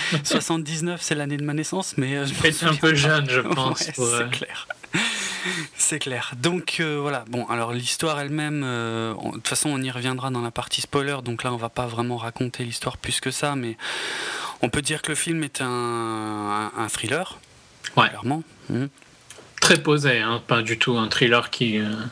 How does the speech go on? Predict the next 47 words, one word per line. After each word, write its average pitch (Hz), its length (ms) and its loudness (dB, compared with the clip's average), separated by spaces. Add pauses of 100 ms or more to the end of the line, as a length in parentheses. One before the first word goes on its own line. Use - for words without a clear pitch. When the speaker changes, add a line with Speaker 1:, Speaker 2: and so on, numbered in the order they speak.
(1300)
Speaker 1:
Ouais, 180 100 6
c'est 151 120 -2
pas 170 100 0
un 151 80 0
film 139 180 0
d'action, 135 420 0
hein, 120 120 -2
clairement 117 200 2
Speaker 2:
Ouais, 143 100 8
non, 131 160 2
Speaker 1:
pas. 107 140 -6
Speaker 2:
pas 117 40 4
du 113 120 -2
tout, 143 160 6
mais 123 180 4
c'est 135 180 6
Speaker 1:
Mhm. 120 100 -2
Speaker 2:
plus 135 220 2
dans 131 120 6
le 127 40 4
sens, 131 360 4
euh, 127 120 6
c'est, 127 560 6
c'est 135 160 6
un 127 80 4
thriller 143 380 6
où 139 60 2
c'est 131 180 4
plus, - 340 4
euh, 123 240 6
l'histoire 143 520 6
qui 139 120 2
fait, 120 500 4 (440)
qui - 140 6
fait 131 220 6
le, 117 320 4
le 117 180 4
suspense - 720 4 (140)
Speaker 1:
Ouais, 123 240 0
totalement. 120 420 -6 (200)
Speaker 2:
que, 110 600 6
que 127 100 8
les, 113 140 6 (200)
que - 100 8
les 120 160 6
scènes, 113 320 2
quoi. 110 140 2